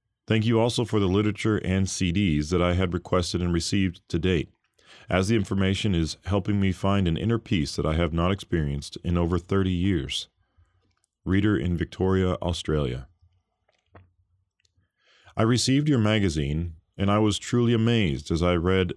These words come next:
a personal message from the editor-in-chief in this month's issue, May-June two thousand eighteen.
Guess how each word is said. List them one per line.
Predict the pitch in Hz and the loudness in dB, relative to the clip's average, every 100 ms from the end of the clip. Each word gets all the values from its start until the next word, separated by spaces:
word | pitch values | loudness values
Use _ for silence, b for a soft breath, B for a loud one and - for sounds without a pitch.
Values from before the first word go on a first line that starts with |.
| - | -6
a | 87 | -4
personal | 101 104 - 113 | -2 -2 0 0
message | 107 113 - 82 | 2 0 0 -2
from | - 92 | -2 -2
the | 87 | 0
editor-in-chief | 76 95 95 92 85 - 113 71 - B B - | 0 0 0 0 0 -2 -2 -2 -6 B B -4
in | 98 92 | 0 2
this | 110 - | 0 0
month's | 98 90 - | 0 0 -4
issue, | - 107 - 65 65 - _ - | -2 -2 -2 -6 -8 -18 _ -2
May-June | 87 90 82 82 | 0 0 0 0
two | 82 85 | 0 -2
thousand | 78 76 73 | -2 -2 -2
eighteen. | 69 - 92 82 67 | -6 -4 -2 -2 -4